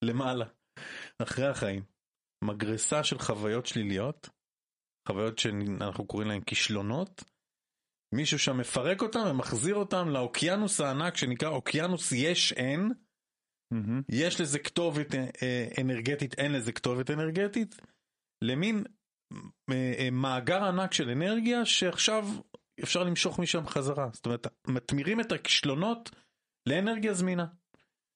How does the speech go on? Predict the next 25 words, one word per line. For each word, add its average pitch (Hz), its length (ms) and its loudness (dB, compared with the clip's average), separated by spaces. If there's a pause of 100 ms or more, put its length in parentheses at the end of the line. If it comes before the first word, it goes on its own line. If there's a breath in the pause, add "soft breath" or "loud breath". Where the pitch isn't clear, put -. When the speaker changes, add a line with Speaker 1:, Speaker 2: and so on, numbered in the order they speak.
(440)
Speaker 1:
אנחנו 165 460 -2
צריכים - 340 -2
Speaker 2:
זאת 156 100 0
אומרת 156 100 4
Speaker 1:
ללמוד 151 180 0
יותר 185 320 0
מההצלחות 165 640 0
שלנו 139 260 0
מאשר 117 320 0
מהכישלונות 104 600 -2
שלנו. 98 280 -4 (400 loud breath)
תמיד 190 220 0
אומרים, 185 240 2
"תלמד 147 300 0
מהכישלונות", 156 680 0
זה 113 120 0
נכון, 110 500 -2
אני 95 180 -2
יכול 165 340 0
להפיק 170 580 -2
הבנות 117 640 0 (380 loud breath)
מדברים 117 320 0
שלא 135 280 2
עברו 113 220 -2
ב-, 101 100 -4